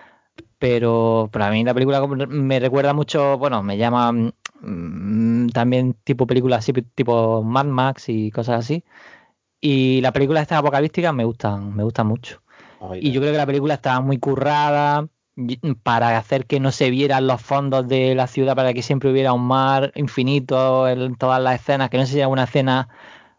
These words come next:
Speaker 1: habrá algún barco que pase por allí, pero yo por lo menos nunca la he visto. Y dijeron que estaban todo el rato moviendo el set y además, mm,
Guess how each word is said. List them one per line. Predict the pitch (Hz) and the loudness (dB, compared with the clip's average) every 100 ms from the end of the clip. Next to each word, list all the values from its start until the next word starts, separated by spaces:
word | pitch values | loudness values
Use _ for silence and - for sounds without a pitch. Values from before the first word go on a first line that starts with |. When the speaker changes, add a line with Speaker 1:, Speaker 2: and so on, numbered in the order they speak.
| - | -6
Speaker 1:
habrá | 123 127 131 131 131 123 | 0 2 2 2 2 2
algún | 127 143 | 2 2
barco | 139 143 139 | 2 0 0
que | 135 | 2
pase | 139 165 | 2 0
por | 147 | 0
allí, | 165 160 202 | 0 0 0
pero | 151 123 | 2 2
yo | 127 139 | 0 0
por | 139 | 2
lo | |
menos | 139 139 | 2 2
nunca | 139 139 | 0 2
la | 131 | 2
he | |
visto. | 147 156 175 190 - - - _ _ _ _ | 0 -2 -4 -6 -8 -20 -20 _ _ _ _
Y | 151 139 | 0 2
dijeron | 127 143 139 | 2 2 0
que | 139 | 0
estaban | 131 131 | 0 0
todo | 127 | 0
el | 120 | 0
rato | |
moviendo | 117 117 113 | 2 2 2
el | 113 | 0
set | 110 165 165 165 | 0 0 0 0
y | 143 | 0
además, | 113 123 135 113 | 2 2 0 -2
mm, | 113 120 120 117 | -8 -6 -4 -4